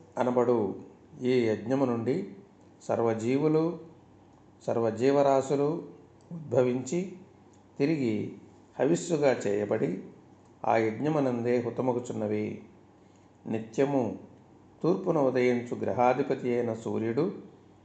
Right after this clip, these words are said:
తన చలనము వలన సంవత్సరమును యజ్ఞమున మేషాది రాశు-, రాశులను యజ్ఞ పశువులను చేసి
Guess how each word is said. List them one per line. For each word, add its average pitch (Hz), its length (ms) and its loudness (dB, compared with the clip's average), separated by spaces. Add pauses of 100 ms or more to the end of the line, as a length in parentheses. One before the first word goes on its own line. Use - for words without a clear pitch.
(220)
తన 113 280 -4
చలనము 135 400 2
వలన 120 380 0 (760)
సంవత్సరమును 135 920 2 (800)
యజ్ఞమున 139 500 0
మేషాది 127 560 2
రాశు-, 120 560 0
రాశులను 117 800 0 (680)
యజ్ఞ 107 260 0
పశువులను 143 800 0 (600)
చేసి 110 420 -4